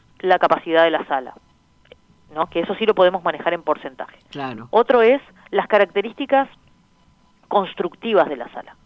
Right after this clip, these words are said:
Speaker 1: ¿Qué
Speaker 2: Mm.
Speaker 1: quiero decir con esto? Tiene una forma de herradura.
Speaker 2: Mm.
Speaker 1: La forma de herradura nos lleva a que las distancias que hay que mantener entre las personas nos implican generar una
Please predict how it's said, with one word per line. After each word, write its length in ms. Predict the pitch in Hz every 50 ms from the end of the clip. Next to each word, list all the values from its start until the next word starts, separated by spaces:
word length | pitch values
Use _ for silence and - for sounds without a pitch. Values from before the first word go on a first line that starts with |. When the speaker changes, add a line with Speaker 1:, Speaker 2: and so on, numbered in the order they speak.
| _ _
Speaker 1:
¿Qué 60 | 156
Speaker 2:
Mm. 220 | 180 185 180 170 170
Speaker 1:
quiero 160 | 180 180 180
decir 200 | 180 - 180 165
con 140 | 180 170 165
esto? 340 | 190 202 - 247 226 - - - _ _ _
Tiene 140 | - 165 165
una 100 | 180 185
forma 320 | 175 - 165 160 165 170 165
de 80 | 160
herradura. 500 | 147 143 139 143 151 156 151 147 139 127 - - _ _ _ - -
Speaker 2:
Mm. 300 | 170 165 160 151 156 160 165 160 - - - - - - - - _ -
Speaker 1:
La 140 | 170 180
forma 300 | - - 214 214 226 240
de 80 | 233 226
herradura 400 | 214 208 208 208 220 220 233 233
nos 200 | 226 220 190 -
lleva 260 | 226 214 208 220 - -
a 100 | 185 170
que 140 | - 185
las 180 | 170 156 - -
distancias 720 | 180 - - - - 240 254 254 233 202 - - 160 -
que 100 | - 165
hay 80 | 160 160
que 100 | - 165
mantener 460 | - 156 156 - 160 151 165 170 160
entre 260 | 160 160 160 - 156
las 120 | 147 147 -
personas 540 | - 170 160 - - 190 190 175 175 202 233 - - _ _ _ _ _ _ _ _ _ _ _ - 151 160
nos 140 | 165 165 - -
implican 500 | 185 180 175 - 202 196 202 - 226 220
generar 460 | 214 - 196 175 170 170 185 190 185 185
una 260 | 185 180 180 180